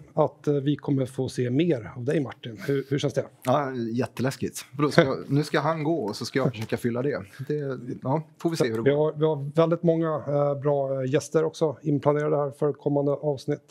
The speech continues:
Speaker 1: Så att det kommer bli superbra. Och, eh, ja, Jonas, eh, vad säger du? Eh, den sista riskvarningen.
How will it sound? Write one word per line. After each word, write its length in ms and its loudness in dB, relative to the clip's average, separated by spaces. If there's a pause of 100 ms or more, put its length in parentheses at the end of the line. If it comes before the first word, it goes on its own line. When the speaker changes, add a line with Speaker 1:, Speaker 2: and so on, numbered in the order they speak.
(120)
Speaker 1:
Så 60 -4
att 60 -8
det 80 -4
kommer 220 -6
bli 280 -6
superbra. 1040 2 (520)
Och, 320 2
eh, 60 8
ja, 360 2
Jonas, 540 0
eh, 60 2 (120)
vad 100 0
säger 200 4
du? 80 6 (280)
Eh, 340 -2
den 200 2
sista 580 0 (120)
riskvarningen. 840 0